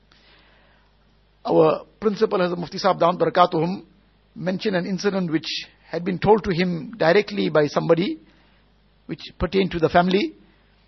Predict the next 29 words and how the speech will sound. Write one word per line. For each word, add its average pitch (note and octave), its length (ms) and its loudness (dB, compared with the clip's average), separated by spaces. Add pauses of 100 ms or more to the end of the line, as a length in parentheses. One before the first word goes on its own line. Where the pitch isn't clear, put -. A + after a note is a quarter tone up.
(360)
And D#3 380 -2
he C#3+ 200 -6
narrated F#3+ 440 4
this D#3+ 140 -2
incident, G3 540 0 (920)
that E3 160 -6
there F3+ 120 2
was F#3 180 6
one F#3+ 200 2
lady G#3+ 460 -2 (580)
who F3+ 80 -2
has E3 120 0
passed G#3+ 300 0
away G3 220 0
some E3 240 -6 (220)
years F#3 240 0
back F3+ 380 4 (360)
here F#3+ 180 4
in B3 180 0
Durban. A3 460 6 (1500)
And E3 560 2 (1400)
many G#3 380 -8
years F#3 320 6
ago's F3 280 2
incident F3+ 360 -2
this D#3 160 -2
was, E3+ 260 4
maybe D#3 220 -4
some C3 440 -6